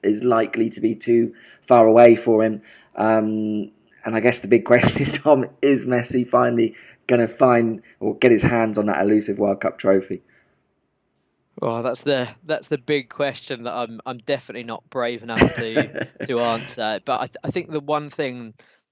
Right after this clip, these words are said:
Speaker 2: that you can, you can really say, and, you know, it might sound a bit stupid, especially knowing desi-, uh, Argentina's desire and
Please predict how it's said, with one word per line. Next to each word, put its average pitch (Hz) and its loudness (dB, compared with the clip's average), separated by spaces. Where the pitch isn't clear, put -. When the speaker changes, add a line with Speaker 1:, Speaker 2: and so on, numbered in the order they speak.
Speaker 2:
that 135 -12
you 123 -10
can, 113 -12
you 131 -12
can 120 -14
really 123 -2
say, 110 -4
and, 110 -12
you 113 -14
know, 95 -8
it 123 -8
might 120 -2
sound 110 -6
a 104 -10
bit 113 -8
stupid, 113 -8
especially 113 -8
knowing 110 -8
desi-, 113 -6
uh, 123 -8
Argentina's 113 -6
desire 110 -4
and 98 -12